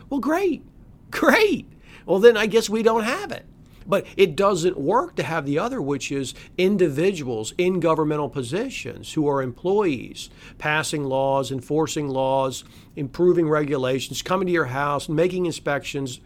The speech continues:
closing your business based upon these made-up things, if they don't have any personal liability. You've got to have skin in the game. And government doesn't. No government employees have any skin in the game.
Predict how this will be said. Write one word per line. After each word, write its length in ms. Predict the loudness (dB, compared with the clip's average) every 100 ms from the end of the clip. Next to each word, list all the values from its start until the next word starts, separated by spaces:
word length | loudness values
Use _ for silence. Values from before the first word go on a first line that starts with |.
| -4
closing 420 | 0 2 2 0
your 80 | 0
business 480 | 2 0 0 -6 0
based 320 | 0 2 -2
upon 400 | -4 -4 -4 -4
these 240 | -4 -4
made-up 420 | -6 -2 0 -2
things, 380 | -4 -6 -6 -10 -18 -14 -8
if 100 | 0
they 120 | 2
don't 220 | 2 2
have 180 | -2 0
any 120 | -2
personal 380 | -2 -6 -4 -4
liability. 640 | -2 -4 -6 -10 -12 -20 -20 -20 -8
You've 200 | -8 0
got 240 | 2 2
to 80 | -2
have 180 | -4 -6
skin 260 | -2 -2
in 80 | 0
the 80 | -2
game. 300 | -2 -4 -6 -12 -4
And 160 | -2 2
government 420 | 2 2 -6 -2
doesn't. 400 | -2 -2 -6 -8
No 260 | -2 0 2
government 420 | 4 4 2 -2
employees 440 | -2 0 0 -2
have 180 | -6 -6
any 140 | -8
skin 260 | -10 -8 -8
in 120 | -8
the 80 | -12
game. 360 | -12 -12 -16